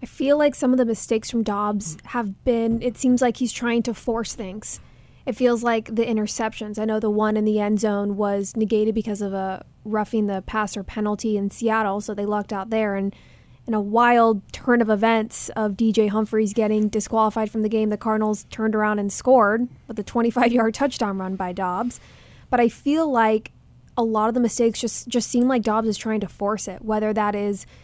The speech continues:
the passes are being thrown behind his receiver or he's throwing clearly into trouble. Or there have been multiple times the last two games where you can see two receivers running similar routes, c-, but, you know,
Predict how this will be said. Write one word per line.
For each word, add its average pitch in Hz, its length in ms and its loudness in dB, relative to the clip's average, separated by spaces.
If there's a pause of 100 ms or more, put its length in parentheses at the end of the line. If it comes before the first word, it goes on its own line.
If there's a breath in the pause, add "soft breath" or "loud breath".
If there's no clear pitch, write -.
(220 soft breath)
the 226 80 0
passes 226 360 2
are 233 120 4
being 226 240 4
thrown 214 340 0
behind 214 480 0
his 220 220 -4
receiver 202 560 -6
or 220 180 0
he's 208 240 -2
throwing 226 640 4 (200 soft breath)
clearly 254 640 4
into 226 340 2
trouble. - 500 -4 (300 soft breath)
Or 240 240 6
there 269 240 6
have 285 80 2
been 240 140 4
multiple 240 340 2
times 214 320 -2
the 220 60 -6
last 214 280 -2
two 214 120 -4
games 233 300 2
where 208 120 -2
you 226 180 2
can 247 220 2
see 240 320 0
two 254 240 -2
receivers 220 720 0 (640 soft breath)
running 359 420 2
similar 247 720 0
routes, 311 480 2
c-, 240 60 -8
but, 226 240 2
you 220 140 0
know, 202 200 0